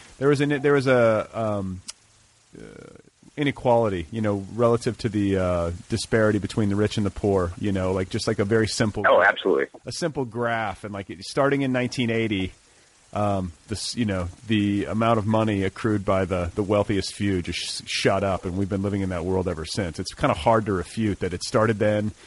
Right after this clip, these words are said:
Speaker 1: and we've been living in that world ever since, you know, and, uh, you know.
Speaker 2: Yeah, well, and it's funny, did, he named it trickle down, didn't he?
Speaker 1: Yeah. It sounds, sounds like so, it sounds like somebody's peeing on you, doesn't it? <laughs> You know, like,
Speaker 2: Yep.
Speaker 1: it can't be good.
Speaker 2: <clears throat> Not only that, but, like, there's only little tiny bits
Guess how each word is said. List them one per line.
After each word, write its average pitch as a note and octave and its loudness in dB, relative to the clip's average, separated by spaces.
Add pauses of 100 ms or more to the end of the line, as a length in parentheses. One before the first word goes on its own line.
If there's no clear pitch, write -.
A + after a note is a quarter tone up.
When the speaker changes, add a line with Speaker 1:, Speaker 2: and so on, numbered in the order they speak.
(260)
Speaker 1:
and G2+ -4
we've G#2+ 0
been G#2 -2
living G#2+ 0
in G#2 -2
that F#2+ -2
world G#2 0
ever F2+ -2
since, - -6
you G2 -2
know, F#2+ -2
and, F#2 -4
uh, D#2+ -10 (100)
you G2 -10
know. D2+ -10 (1200)
Speaker 2:
Yeah, F#3+ 4
well, E3 -2
and D#3 0
it's D#3+ -4 (120)
funny, E3+ 2
did, G2 -2
he G2+ -2
named B2+ 4
it A#2+ 0
trickle D3 2
down, F#2 4
didn't G2 0
he? E2+ -2 (340)
Speaker 1:
Yeah. F#3+ 2 (200)
It - -6
sounds, D3+ 0
sounds E3 0
like D#3+ -4
so, D#3+ 2
it D3 -8
sounds E3+ 0
like F3 -4
somebody's D3+ -2
peeing B2 -4
on G2 -4
you, F#2 -4
doesn't A#2+ -2
it? C#3+ -2 (140)
<laughs> - -20
You D3+ -8
know, - -4
like, - -8
Speaker 2:
Yep. D3+ 0
Speaker 1:
it B2+ -20
can't D3+ -8
be C3+ -10
good. - 0
Speaker 2:
<clears throat> - -20
Not F#3 4
only F#3+ 6
that, D#3 2
but, D#3 2
like, C#3 2
there's C3+ 2
only D3 4
little C3 4
tiny B2 2
bits A2+ 2